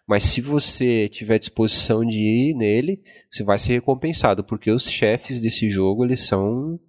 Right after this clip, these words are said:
incríveis, é magnífico, assim, é um show visual e de, então recomendo fortemente o jogo, tá? Mas como melhor direção do jogo, só pra concluir, melhor direção, eu acho que Returnal não,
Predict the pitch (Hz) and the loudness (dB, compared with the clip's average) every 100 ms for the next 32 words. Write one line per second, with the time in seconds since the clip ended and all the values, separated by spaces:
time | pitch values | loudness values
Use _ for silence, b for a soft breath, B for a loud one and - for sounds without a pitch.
0 | _ 110 113 - 156 110 92 98 92 95 | _ -14 -14 -4 0 0 -2 -6 -8 -4
1 | 95 113 160 147 - - 95 - 95 107 | 0 0 0 -2 -2 -4 -4 -2 -2 -4
2 | 117 - - 147 135 127 113 101 104 135 | -4 -2 0 0 0 -6 -2 0 2 0
3 | 156 127 113 110 110 - _ - - 104 | -2 -6 -4 0 0 -2 _ -20 -12 -10
4 | 104 - 98 101 110 123 127 127 120 - | -8 -2 0 2 2 0 0 -2 -4 -2
5 | 113 113 - 101 104 123 113 - 120 107 | -2 -2 0 0 0 -2 -4 -2 -2 -2
6 | 101 - 98 - - 123 120 - 151 175 | -2 -4 -6 -6 -2 0 0 0 -2 -2
7 | - 139 127 143 160 143 - 127 117 104 | -4 -2 0 0 0 -4 -2 0 0 0
8 | 127 165 - 113 - 117 120 110 - 101 | 2 0 -2 -2 -2 -4 -4 -6 -4 -2
9 | 98 131 175 - _ _ _ 104 98 110 | 2 2 0 -4 _ _ _ -6 -2 0
10 | 127 127 117 101 - - 117 147 123 104 | 0 0 0 2 0 2 2 0 -2 -8
11 | _ _ _ - 117 117 123 - 139 139 | _ _ _ -8 0 0 0 -2 0 0
12 | 135 123 120 135 139 143 143 139 135 131 | 0 0 0 0 0 0 0 0 -2 -4
13 | 120 | -6